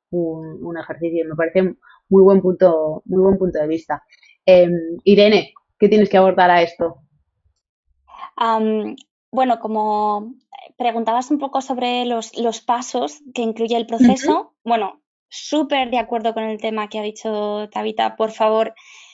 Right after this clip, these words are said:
Speaker 2: si la pr-, prueba técnica está bien hecha, debería ayudar a reducir los sesgos. Y eso es súper importante. Yo lo he visto enfocado desde ese punto de vista y desde otro diferente, y hay una diferencia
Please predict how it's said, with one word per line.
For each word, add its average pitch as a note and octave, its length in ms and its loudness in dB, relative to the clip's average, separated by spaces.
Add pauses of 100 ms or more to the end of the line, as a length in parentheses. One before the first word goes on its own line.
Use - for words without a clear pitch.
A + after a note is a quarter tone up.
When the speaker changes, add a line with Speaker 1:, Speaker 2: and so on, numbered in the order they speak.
(140)
Speaker 2:
si - 200 -6
la A3+ 140 -2
pr-, A#3 200 -4
prueba C4 440 -2 (220)
técnica A3 380 -4
está G#3 220 -12
bien A3+ 300 -6
hecha, G#3 320 -8 (300)
debería G#3 400 -2
ayudar A3 320 -2
a A#3+ 60 -4
reducir G#3+ 400 -8
los G#3 160 -10
sesgos. G3 520 -16 (180)
Y G#3+ 200 -4
eso G3+ 200 -6
es B3+ 200 -8
súper C4+ 320 -6
importante. G3+ 800 -10
Yo A#3+ 280 -4
lo B3+ 80 -2
he A#3+ 60 -2
visto A#3+ 240 -8
enfocado A3 500 -4
desde G3+ 380 -6
ese A#3+ 160 -6
punto A#3 240 -8
de G#3+ 120 -2
vista G#3 360 -6
y G3 120 -12
desde G#3 640 -6
otro D#4 360 -2 (420)
diferente, A3+ 640 -2 (220)
y A3+ 200 0
hay G3+ 140 -2
una G#3 160 -4
diferencia G3+ 760 -4